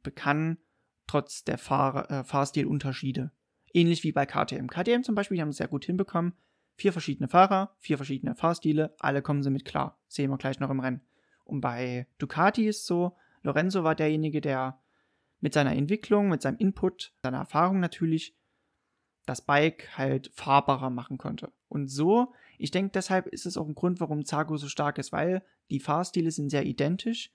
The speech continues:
und das Motorrad ist noch so zum Teil Lorenzo-Style-mäßig. Bleibt abzuwarten, Lo-, Zarco hat ja jetzt verlängert bei Ducati bis einundzwanzig,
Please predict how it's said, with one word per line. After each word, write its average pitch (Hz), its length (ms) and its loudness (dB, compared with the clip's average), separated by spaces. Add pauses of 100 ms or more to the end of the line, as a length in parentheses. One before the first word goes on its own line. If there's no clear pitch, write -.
(160)
und - 140 -4
das 139 100 -6
Motorrad 175 580 2
ist - 160 -6
noch 160 120 -4
so - 160 -6
zum 139 240 -8
Teil 160 340 2
Lorenzo-Style-mäßig. 139 1400 -2 (1500)
Bleibt 160 180 4
abzuwarten, 226 560 2
Lo-, 196 240 4
Zarco 170 400 2
hat 160 120 0
ja 170 80 4
jetzt 160 180 0
verlängert 165 500 0
bei 165 120 0
Ducati 170 580 -2
bis - 240 -6
einundzwanzig, 151 880 -4